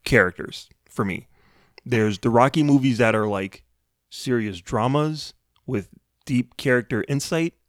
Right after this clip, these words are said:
and then there's the Rocky movies that are, like, comic books.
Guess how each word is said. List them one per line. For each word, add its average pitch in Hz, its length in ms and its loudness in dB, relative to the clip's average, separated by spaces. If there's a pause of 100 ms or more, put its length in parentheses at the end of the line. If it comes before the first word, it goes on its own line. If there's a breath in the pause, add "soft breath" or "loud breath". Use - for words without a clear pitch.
and 113 160 0
then 117 200 2
there's 107 220 -2
the 113 60 -4
Rocky 110 300 2
movies 107 300 -4
that 101 240 -4
are, 95 220 -2
like, 92 160 -8 (260)
comic 202 300 0
books. - 320 -10